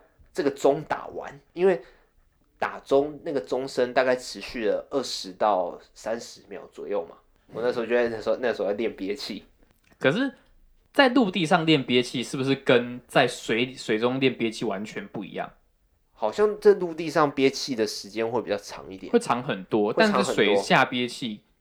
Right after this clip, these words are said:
Speaker 2: 就跟陆地上完全无关。
Speaker 1: 而且你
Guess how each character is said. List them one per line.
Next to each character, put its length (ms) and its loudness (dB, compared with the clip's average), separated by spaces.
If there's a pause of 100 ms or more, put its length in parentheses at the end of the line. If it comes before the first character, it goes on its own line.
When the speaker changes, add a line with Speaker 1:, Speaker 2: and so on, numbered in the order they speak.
(140)
Speaker 2:
就 100 4
跟 340 2
陆 120 0
地 80 -4
上 160 -2
完 120 -4
全 160 -10
无 140 -18
关。 260 -12 (340)
Speaker 1:
而 100 -2
且 200 0
你 320 -10